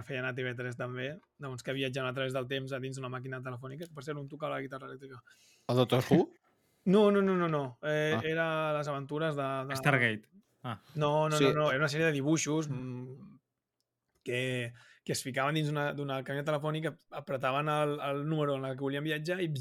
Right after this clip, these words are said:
Speaker 3: Hòstia.
Speaker 1: Bueno, sí, sí, era, era una, una locura. Aleshores, dit tota aquesta parrafada, era per justificar, eh, la secció que només són tres preguntes,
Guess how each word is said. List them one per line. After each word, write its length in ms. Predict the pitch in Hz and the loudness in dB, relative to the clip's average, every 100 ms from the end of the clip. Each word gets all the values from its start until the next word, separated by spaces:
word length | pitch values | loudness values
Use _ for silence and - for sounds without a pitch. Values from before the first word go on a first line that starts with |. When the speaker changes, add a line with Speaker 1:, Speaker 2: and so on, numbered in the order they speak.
| 117 - - - - - _ _ _ _ _ _ _ _ _ - | -6 -8 -10 -10 -12 -16 _ _ _ _ _ _ _ _ _ -10
Speaker 3:
Hòstia. 360 | 135 107 113 85 | -8 -6 -6 -10
Speaker 1:
Bueno, 140 | - _ _ _ _ _ | -14 _ _ _ _ _
sí, 140 | 151 135 | -4 -2
sí, 80 | 123 | 0
era, 220 | 131 139 | 0 -2
era 120 | 139 | -2
una, 120 | 139 123 | 0 -2
una 240 | 127 127 | -2 -6
locura. 320 | 120 127 - _ _ - - - | -6 -10 -14 _ _ -20 -12 4
Aleshores, 500 | 202 151 - - - - _ _ _ _ _ | 6 6 4 -4 -10 -14 _ _ _ _ _
dit 240 | 160 233 - _ | -2 -2 -4 _
tota 240 | - 240 - | 2 2 2
aquesta 280 | 180 - 160 | -2 -2 2
parrafada, 420 | 151 131 139 180 | 2 2 0 0
era 280 | 170 156 165 | 2 2 0
per 140 | 151 135 | 0 -4
justificar, 640 | 143 135 139 131 135 151 - _ - | -6 -6 -4 0 4 2 0 _ -8
eh, 340 | 180 147 135 | 0 2 2
la 140 | 131 | 0
secció 260 | 131 123 143 | -2 -4 -2
que 80 | 151 | 0
només 180 | 139 123 | 0 -4
són 160 | 147 135 | -4 -6
tres 160 | 127 | -8
preguntes, 560 | - 117 120 120 - | -8 -10 -10 -14 -16